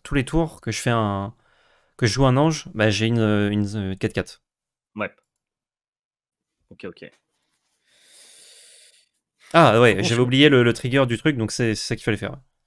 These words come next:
Speaker 2: Ouais.
Speaker 1: Bon, là, quand même. Euh... Hein ?
Speaker 2: Il doit avoir un anti-bet ciblé, j'imagine. Mais du coup, il perd, euh, de la capacité à nous bourrer.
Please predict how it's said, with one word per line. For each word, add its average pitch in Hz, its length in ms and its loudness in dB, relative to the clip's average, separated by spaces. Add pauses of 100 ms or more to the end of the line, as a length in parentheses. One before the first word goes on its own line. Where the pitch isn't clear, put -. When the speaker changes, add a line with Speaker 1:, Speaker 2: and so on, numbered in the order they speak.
(260)
Speaker 2:
Ouais. - 80 -14 (1080)
Speaker 1:
Bon, 107 120 -2
là, 143 140 2
quand 123 140 -2
même. 131 300 -2 (600)
Euh... - 340 -16 (1900)
Hein ? 147 240 -4 (1200)
Speaker 2:
Il 107 40 -20
doit 104 160 -8
avoir 98 200 -2
un 101 80 -2
anti-bet 101 380 -6
ciblé, 110 560 -4
j'imagine. 110 560 -8 (1300)
Mais 104 100 -10
du 95 160 -16
coup, - 180 -6
il 104 140 -6
perd, 123 300 -2
euh, 98 720 -2
de 98 80 -10
la 101 80 -6
capacité - 580 -10
à 104 60 -4
nous 101 100 -6
bourrer. 107 560 -10